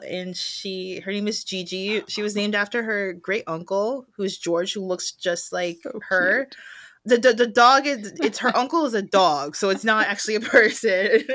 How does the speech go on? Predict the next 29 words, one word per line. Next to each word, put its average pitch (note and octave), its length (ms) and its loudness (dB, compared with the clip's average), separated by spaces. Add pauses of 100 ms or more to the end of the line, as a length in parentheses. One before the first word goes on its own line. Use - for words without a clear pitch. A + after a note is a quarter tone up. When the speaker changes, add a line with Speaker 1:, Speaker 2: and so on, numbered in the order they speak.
(120)
Speaker 1:
<laughs> - 240 -12
Speaker 2:
Oh. A#3 260 0 (100)
Speaker 1:
So B3 380 4
just, B3 340 0 (400)
just A#3+ 140 0
to D#4+ 60 2
let C#4+ 140 6
people C#4 260 4
know. A3 460 4 (460)
But A#3+ 100 -8
she D#4 140 -2
was D4+ 140 -2
named B3+ 220 -2
Speaker 2:
Oh. B3 40 2
Speaker 1:
after A#3+ 280 0
him. A3 480 -2 (320)
Speaker 2:
<laughs> - 360 -14
Speaker 1:
She's, G4 320 4 (160)
you E4+ 140 2
know, C#4+ 220 2
honestly, B3 760 0
I G#3+ 100 -2
still A#3+ 200 -8
live A3+ 140 -4
with A3 100 -4
my G3+ 140 -2
parents, G3 720 -4 (120)
and F3 180 -4
they're, F3+ 280 2